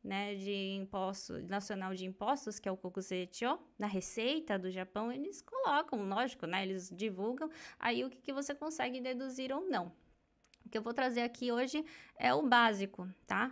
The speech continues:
Então, quinze tipos de re-, é, deduções de renda eu vou trazer aqui pra vocês hoje. Vou falar aqui um, um por um, né, só pra você entender que, né, existe, é, esse tipo de dedução e de-, eu depois eu vou entrar com mais detalhes.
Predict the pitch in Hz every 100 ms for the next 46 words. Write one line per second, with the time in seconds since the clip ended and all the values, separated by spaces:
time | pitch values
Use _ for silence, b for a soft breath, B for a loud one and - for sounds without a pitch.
0 | 233 226 220 233 240 285 339 339 339 320
1 | - 294 285 294 269 277 254 - 233 233
2 | 240 254 247 240 240 233 208 214 214 226
3 | 214 214 214 214 214 208 220 226 226 175
4 | 165 B B B B 208 240 262 240 247
5 | - 220 214 B B - - - 202 202
6 | - 233 233 220 214 269 320 - - 208
7 | 220 226 214 - 208 214 202 196 208 240
8 | 233 196 - _ 202 202 196 175 208 240
9 | 233 196 196 B B - 190 185 190 196
10 | 202 196 202 185 190 208 240 240 254 269
11 | 285 - 262 269 262 254 277 277 - 254
12 | 240 247 247 247 B - 247 240 233 233
13 | 247 233 233 254 262 254 285 285 202